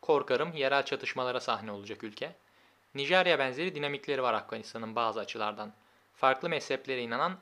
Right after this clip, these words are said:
irili ufaklı pek çok milis grup otorite savaşına girişebilir. Afganistan'ın bu Amerika Birleşik Devletleri'nin uzun ziyareti sonucunda nasıl dünyanın en tehlikeli ülkelerinden biri haline geldiğinin hikayesi çok derin.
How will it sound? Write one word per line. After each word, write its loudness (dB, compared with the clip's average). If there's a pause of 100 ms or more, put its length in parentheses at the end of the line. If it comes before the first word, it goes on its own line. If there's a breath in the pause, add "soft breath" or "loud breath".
irili -4
ufaklı 0
pek 0
çok 0
milis -10
grup -4 (160)
otorite 0
savaşına 0
girişebilir. -4 (1080)
Afganistan'ın 0 (160)
bu 4
Amerika 2
Birleşik -6
Devletleri'nin -2 (220)
uzun 0
ziyareti 2
sonucunda -6
nasıl 0
dünyanın -2
en 0
tehlikeli -2
ülkelerinden -2
biri 0
haline 2
geldiğinin -2
hikayesi 0
çok 2
derin. -2